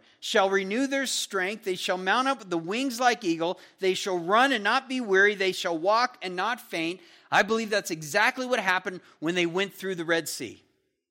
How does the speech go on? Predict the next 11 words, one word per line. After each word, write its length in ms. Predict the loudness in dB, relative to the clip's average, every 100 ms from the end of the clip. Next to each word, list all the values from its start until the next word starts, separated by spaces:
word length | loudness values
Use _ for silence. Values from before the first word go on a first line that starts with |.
| _ _ _ _ _ 2
I 160 | 4
believe 380 | 4 2 0 4
that, 240 | 4 4 0 -14 -6
that, 340 | 2 2 4
that, 200 | 2 2
that, 240 | 2 2 0
that 340 | -2 -2 -2
their 160 | -2 0
strength 500 | -4 0 0 0 -4
was 180 | -4
re-, 200 | -2 -2